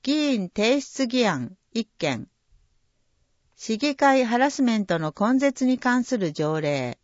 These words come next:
議員によるハラスメントを防止する措置を講じることで、議会からハラスメントを根絶し、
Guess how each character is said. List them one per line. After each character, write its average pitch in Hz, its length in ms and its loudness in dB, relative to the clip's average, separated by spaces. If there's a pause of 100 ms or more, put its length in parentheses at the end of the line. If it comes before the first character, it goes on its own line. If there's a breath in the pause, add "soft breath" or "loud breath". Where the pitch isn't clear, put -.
(1400)
議 302 280 0
員 269 100 2
に 220 100 0
よ 180 160 2
る 165 240 0
ハ 185 140 -4
ラ 277 120 4
ス 277 140 -4
メ 240 140 2
ン 208 80 -2
ト 165 180 0
を 156 60 -2
防 190 180 4
止 254 160 -4
す 247 160 -4
る 233 100 -2
措 240 120 0
置 202 240 0
を 156 80 -2
講 190 240 0
じ 202 100 0
る 190 120 -2
こ 185 120 -2
と 165 140 -4
で、 139 240 -4 (520)
議 254 140 -2
会 269 240 4
か 202 160 4
ら 175 180 0
ハ 208 140 2
ラ 269 100 6
ス - 140 -2
メ 240 140 2
ン 208 60 -2
ト 180 180 4
を 165 120 -2
根 208 200 -2
絶 190 240 -4
し、 165 280 -6